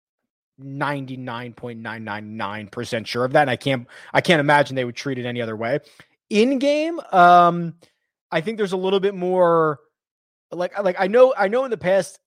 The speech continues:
for, for guys who have withdrawn in the middle, or I think during John, I think Jon Rahm, when he withdrew after the third round,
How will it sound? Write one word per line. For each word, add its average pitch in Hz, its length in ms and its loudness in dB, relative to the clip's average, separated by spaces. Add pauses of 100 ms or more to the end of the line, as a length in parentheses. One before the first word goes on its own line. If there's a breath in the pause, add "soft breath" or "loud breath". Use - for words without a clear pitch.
(220)
for, 170 320 -4
for 165 120 -8
guys 180 280 -2
who 175 80 -4
have 160 160 2
withdrawn 156 640 -2 (480)
in 190 160 -2
the 175 80 -4
middle, 160 480 0
or 156 140 0
I 143 60 0
think 175 160 -10
during 147 200 -8
John, 143 400 -8
I 160 80 -6
think 185 240 -12
Jon 165 300 -4
Rahm, 151 220 -2
when 147 100 -6
he 156 60 -6
withdrew 151 340 -6
after 151 200 -2
the 143 60 -8
third 139 240 -6
round, 160 380 -6